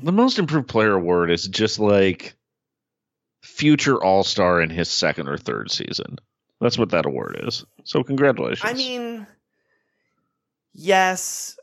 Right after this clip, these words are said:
Speaker 2: I do think at least with Pascal, um, it's a different thing because at least he wasn't, like, expected to be this good. You
Speaker 1: Right,
Speaker 2: know what
Speaker 1: right.
Speaker 2: I mean? Where normally it'll be like, uh,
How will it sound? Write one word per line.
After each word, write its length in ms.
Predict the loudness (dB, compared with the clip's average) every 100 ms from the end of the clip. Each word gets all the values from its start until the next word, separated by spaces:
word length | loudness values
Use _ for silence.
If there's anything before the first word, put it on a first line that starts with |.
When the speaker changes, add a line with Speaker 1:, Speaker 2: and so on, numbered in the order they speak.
| 0
Speaker 2:
I 120 | 0
do 420 | 0 -6 -4 -2
think 460 | -4 -2 -2 -2 -4
at 160 | -6
least 460 | -6 -8 -8 -8 -6
with 240 | -6 -6
Pascal, 1400 | -4 -2 -2 -4 -12 -6 0 2 2 2 0 -4 -6 -12 _ _ _ _ _ _ -14 -14 -14 -12 -4 -4 -2
um, 580 | -4 -4 -4 -6 -10 -16 _ _ _ -12 -12 -10 -8 -4
it's 220 | -2 -2
a 60 | -4
different 720 | -2 -2 -2 -4 -6 -8 _
thing 480 | -2 0 0 -4 -6
because 500 | -10 -6 -4 -4 -4
at 160 | -6
least 280 | -6 -6 -6
he 140 | -6
wasn't, 440 | 0 0 0 -6 -4
like, 260 | -2 -2 -4
expected 800 | -8 -10 -8 -6 -6 -6 -6 -4
to 120 | -6
be 220 | -4 -8
this 240 | -6 -8
good. 540 | -8 -10 -8 -8 -12 -18 -6
You 160 | 2 4
Speaker 1:
Right, 80 |
Speaker 2:
know 80 | 4
what 100 | 4
Speaker 1:
right. 60 | 2
Speaker 2:
I 40 |
mean? 240 | 0 -2 0
Where 160 | 0
normally 500 | 2 2 4 4 4
it'll 200 | 4 4
be 160 | 2 0
like, 540 | 2 2 0 -4 -16 _ _ _ _ _ _ -2
uh, 340 | 0 2 0